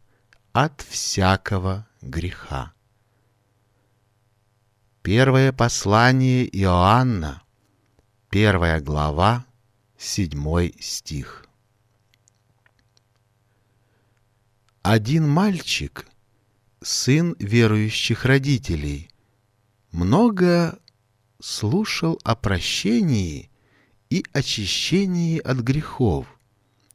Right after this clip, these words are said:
но никак себе не мог представить, что это значит. Он спросил свою мать: "Мама, куда же деваются все грехи,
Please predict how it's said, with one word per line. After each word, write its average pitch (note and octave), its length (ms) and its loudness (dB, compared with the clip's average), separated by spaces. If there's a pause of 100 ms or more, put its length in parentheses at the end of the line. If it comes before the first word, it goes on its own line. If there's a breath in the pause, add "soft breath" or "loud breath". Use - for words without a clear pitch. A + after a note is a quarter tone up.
(160)
но F#2 180 0
никак G#2 440 0
себе A#2 360 0
не A#2 100 4
мог A#2 300 0
представить, B2+ 960 -2
что - 440 -2
это D3 300 -4
значит. B2+ 840 -2 (1800)
Он G#2 220 0
спросил B2+ 640 -2
свою F2 460 -2
мать: F2+ 440 -2 (1200)
"Мама, F2 580 0 (1080)
куда D#3 460 2
же F#2 160 0
деваются G#2+ 840 0
все A2+ 360 -2
грехи, F2+ 720 -6